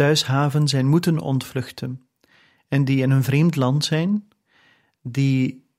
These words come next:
ja, misschien niet eens kunnen denken om terug te keren naar huis, om vakantie te nemen, daar waar ze vandaan komen, omdat het gewoon niet, eh, niet mogelijk is.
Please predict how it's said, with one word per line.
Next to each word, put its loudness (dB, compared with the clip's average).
ja, -2
misschien 0
niet 0
eens 0
kunnen -2
denken 0
om -2
terug -6
te -4
keren -2
naar 0
huis, 0
om -2
vakantie -2
te -6
nemen, 0
daar 0
waar 2
ze 0
vandaan 0
komen, -4
omdat -4
het -8
gewoon 0
niet, 0
eh, -2
niet -6
mogelijk -2
is. -6